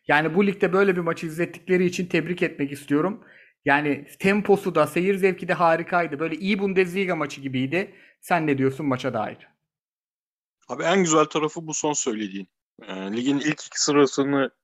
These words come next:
Speaker 2: paylaşan iki takımın maçını izlediğin zaman normalde bu ligde epeydir yani işte Erman Toroğlu şey-, şeyleriyle, metaforlarıyla herhangi bir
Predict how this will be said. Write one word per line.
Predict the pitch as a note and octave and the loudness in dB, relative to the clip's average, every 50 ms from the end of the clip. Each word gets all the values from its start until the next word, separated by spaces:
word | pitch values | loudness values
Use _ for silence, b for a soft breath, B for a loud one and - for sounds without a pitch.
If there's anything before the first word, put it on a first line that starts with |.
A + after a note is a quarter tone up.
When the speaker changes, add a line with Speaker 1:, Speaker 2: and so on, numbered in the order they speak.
| _ _ | _ _
Speaker 2:
paylaşan | - A#2+ B2 C3+ C3 B2 A#2 - A#2+ G#2 - | 0 2 4 4 4 2 0 -2 -4 -6 -6
iki | B2 - - D3+ | -6 -6 -4 -2
takımın | - B2 - - A#2 A#2+ A#2+ | -2 -2 -2 -2 -4 -6 -4
maçını | A#2+ B2 C3+ B2+ - - A2+ A2+ | -4 -4 -4 -6 -6 -8 -8 -6
izlediğin | G#2+ B2+ C3 C3 C#3 C3+ B2+ C3+ C3+ | -6 -6 -2 -2 -2 -2 0 -2 -2
zaman | C3 A#2 A2+ G#2+ A2 A#2 A#2+ _ _ b b b b b b b _ _ _ _ _ | 0 0 0 -2 -2 -4 -6 _ _ b b b b b b b _ _ _ _ _
normalde | C3+ C#3 D3 D3 D3+ D3 C#3+ C#3 C3+ C#3 C3 C3 | 2 4 4 4 6 4 4 4 2 -2 -4 -4
bu | C#3+ C#3+ | -6 -6
ligde | C3 B2 _ - C3+ B2 | -6 -8 _ -4 -4 -2
epeydir | G#2+ C3 C3 - C#3 C3 C3 B2 B2+ B2 - _ _ _ _ _ | 0 -2 -2 0 0 0 0 0 -4 -6 -6 _ _ _ _ _
yani | F3 F3+ E3 B2+ G#2+ G#2+ F#2+ - - - - - | -4 -2 0 0 0 0 -2 -6 -10 -14 -18 -18
işte | - - - - - - G2 - _ _ _ _ _ _ _ _ _ | -12 -10 -8 -6 -4 -6 -6 -8 _ _ _ _ _ _ _ _ _
Erman | - A#2+ A#2+ A#2+ B2 B2 A#2+ G#2+ | -2 0 0 2 2 2 2 2
Toroğlu | - B2 A#2 A2+ A2 A2 G#2+ G#2+ G#2+ G#2+ - - _ _ - | 0 0 2 2 2 2 2 0 -2 -2 -4 -8 _ _ -14
şey-, | - - - - - | -10 -8 -8 -8 -8
şeyleriyle, | - - - A2 G#2 G2+ G2 G2 G2 G2+ G2 F#2 F#2+ | -8 -2 2 2 4 4 4 4 2 2 0 0 0
metaforlarıyla | G2+ G#2+ G#2 - A2+ - - A#2 A2 G#2+ A2 A2+ A2 A2 G#2+ G#2 G#2 G#2 - _ _ _ _ _ _ _ _ | 0 0 0 0 -2 2 2 2 4 4 4 4 4 2 0 0 -2 -4 -4 _ _ _ _ _ _ _ _
herhangi | - A#2 A#2+ B2 B2 A#2+ A2 A2+ G#2+ | -4 0 0 0 0 -2 -6 -10 -10
bir | A2+ A#2 G#2 | -8 -8 -10